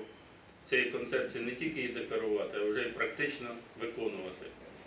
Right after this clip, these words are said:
Практично виконувати.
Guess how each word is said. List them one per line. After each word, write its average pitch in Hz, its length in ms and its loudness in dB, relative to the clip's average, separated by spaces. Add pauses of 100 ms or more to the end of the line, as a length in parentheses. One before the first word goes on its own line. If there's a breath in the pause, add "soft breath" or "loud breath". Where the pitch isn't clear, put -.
(1600)
Практично 107 480 -2
виконувати. - 520 -6